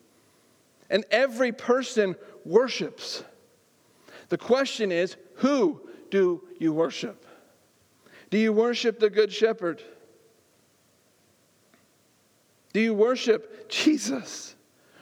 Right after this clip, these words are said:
Or do you worship yourself or something else? See, the Good Shepherd, he,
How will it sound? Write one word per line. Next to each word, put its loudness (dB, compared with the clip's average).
Or 0
do -4
you 2
worship -4
yourself -6
or -6
something -6
else? -10
See, 2
the -2
Good 0
Shepherd, -2
he, -4